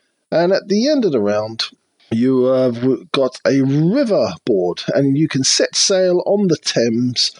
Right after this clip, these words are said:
and you're going to earn your income and bonus for the next round. So all tiles depict famous London landmarks, and as I said, they either generate resources, give point multipliers, or score straight up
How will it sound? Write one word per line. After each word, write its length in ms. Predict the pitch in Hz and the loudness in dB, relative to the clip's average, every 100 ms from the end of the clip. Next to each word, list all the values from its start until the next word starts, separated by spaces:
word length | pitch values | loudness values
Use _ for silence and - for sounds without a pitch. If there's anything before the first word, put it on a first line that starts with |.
| - _ - | -20 _ -4
and 400 | - 101 104 101 | 0 2 0 -2
you're 140 | 104 | -2
going 160 | 92 113 | -2 -2
to 160 | - - | -2 0
earn 300 | 127 131 123 | 0 0 0
your 220 | 117 110 | 0 0
income 480 | 196 196 - 175 156 - | 0 -2 -2 -2 -2 -2
and 120 | 123 | -2
bonus 360 | 98 101 95 - | -2 -2 -4 -6
for 140 | 85 | -6
the 80 | 85 | -10
next 360 | 80 - - - | -10 -8 -10 -4
round. 460 | 123 165 - - - _ _ _ _ _ _ _ _ _ - | -2 -2 -4 -10 -20 _ _ _ _ _ _ _ _ _ -2
So 100 | 220 | 0
all 220 | 190 311 | 2 0
tiles 600 | - - 196 185 185 160 | 0 0 2 2 2 0
depict 520 | - 143 160 135 - | -4 -4 -2 -4 -4
famous 580 | - - 151 156 139 - | -6 -2 0 2 0 0
London 400 | 127 123 120 110 | 0 0 0 -2
landmarks, 720 | 104 92 92 90 98 - - | 0 0 -2 -2 -2 -2 -4
and 260 | - 147 156 | -2 0 2
as 200 | 147 151 | 0 0
I 20 | |
said, 280 | 131 110 90 | -2 -2 0
they 100 | 98 | 0
either 320 | 95 107 104 | 0 -2 -4
generate 580 | - 180 175 127 101 - | -2 0 2 2 0 -6
resources, 760 | 98 98 - 87 - 87 85 - - | -12 -6 -6 -4 -4 -2 -2 -4 0
give 280 | 233 - _ | 2 0 _
point 540 | - 95 104 - - 98 | 0 2 0 -4 -8 -2
multipliers, 720 | 101 - - 113 98 101 98 | -2 -2 -8 -2 0 0 -2
or 200 | 131 147 | -2 0
score 320 | - 127 120 | 0 -2 -2
straight 380 | - 113 123 - - | 0 0 0 -2 -2
up 240 | 202 - | -2 -2